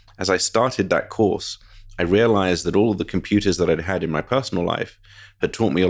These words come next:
lot more than I was learning on these devices at university. So I actually pivoted slightly and I moved towards systems. And I think that was one of the best decisions that I made because I knew how to use computers. I knew how to,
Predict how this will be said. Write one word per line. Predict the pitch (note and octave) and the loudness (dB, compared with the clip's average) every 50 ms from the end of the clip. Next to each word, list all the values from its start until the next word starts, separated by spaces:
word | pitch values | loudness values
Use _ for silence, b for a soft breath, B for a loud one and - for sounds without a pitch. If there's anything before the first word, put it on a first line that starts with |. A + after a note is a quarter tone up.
| F#2 G2+ | 2 0
lot | F#2+ - | 0 0
more | - G2 G2+ G#2+ G2+ | 0 0 2 2 2
than | F#2 F#2 | 2 2
I | F2+ F2 | 2 2
was | E2 E2 E2+ | 0 0 2
learning | F#2 F#2 F#2 F#2 F2+ F2+ F2 | 2 2 4 2 2 0 0
on | E2+ E2 | -2 -2
these | D#2+ F2 E2+ E2+ E2 - - - - _ _ _ _ _ _ _ _ _ _ | -2 -2 -2 -2 -2 -6 -8 -8 -12 _ _ _ _ _ _ _ _ _ _
devices | F2 E2 F2 F2+ F2 - - - E2 E2 | 0 0 2 0 0 0 -2 -4 0 0
at | D#2+ - | 0 0
university. | D2 E2+ E2 E2 E2+ F2+ F2+ F2 - - - E2 E2+ - _ _ _ _ _ _ _ _ | 0 -2 -2 0 0 -2 -2 -2 -6 -8 -8 -10 -10 -12 _ _ _ _ _ _ _ _
So | - - F#2 | -4 -2 0
I | B2 | 0
actually | E3 - - - - | -2 -2 -2 -4 -4
pivoted | - - - A2 G2+ A2 G#2 - E2+ - | -4 0 0 2 2 2 0 -2 -4 -4
slightly | - - E2+ E2 C#2+ - C2+ C#2+ G#2 - _ _ _ _ _ - | -2 -2 0 -2 0 -2 -6 -8 -10 -14 _ _ _ _ _ -6
and | F2+ F#2+ | -2 -2
I | F2+ F2+ | 0 2
moved | G2 G2 F#2+ F#2+ F2 - - - - - | 2 4 4 2 2 0 -4 -8 -8 -4
towards | - F2 E2+ E2+ E2 E2 E2 D#2+ - | 0 2 2 4 2 2 0 0 -2
systems. | - - - G#2 - - - A#1 - - - - - _ _ _ _ _ _ | -2 -2 -4 -4 -6 -6 -8 -10 -8 -8 -10 -10 -10 _ _ _ _ _ _
And | F#2 F#2 | -2 0
I | F#2 | 2
think | A#2 C3+ - | 2 0 0
that | G#2 G#2+ C#2 A#1+ | -2 -2 0 0
was | F2 F2+ E2 F2 | 0 0 0 0
one | G2 F#2+ | 0 0
of | F2+ E2+ | 0 0
the | - | 0
best | - G2+ F#2+ - - | 0 0 -2 -2 -4
decisions | E2 - - F#2 D#2+ F2 E2+ D#2+ - | -4 -2 0 -2 -2 -2 -4 -4 -2
that | - E2+ | -2 0
I | E2 D#2+ | 0 0
made | E2+ F2+ F2+ E2+ D#2 C#2 - | 0 0 0 -2 -2 -4 -8
because | - - - - - F2 E2 D#2+ D2+ D2+ D2+ D#2 - - - - - - - - _ _ _ - _ | -12 -14 -14 -8 -2 0 0 2 2 0 -2 -2 -4 -8 -8 -10 -10 -16 -20 -20 _ _ _ -12 _
I | E2+ | -4
knew | F2+ G2+ A2+ A#2+ G#2+ | 0 2 2 2 2
how | G#2+ G2 F2 | 2 -2 -2
to | - F#2+ | -2 0
use | F2+ F#2 F2 - | 2 2 0 0
computers. | - F2+ - - G2 F#2 F2+ - F#2+ F2 E2+ | -2 -8 -2 0 0 0 2 0 -2 0 0
I | E2 | 0
knew | D#2+ F2+ G2 F#2+ | 0 2 2 2
how | F#2 F#2+ F2+ F2+ | 2 2 -2 -2
to, | - - - E2 D2 | -2 0 2 2 2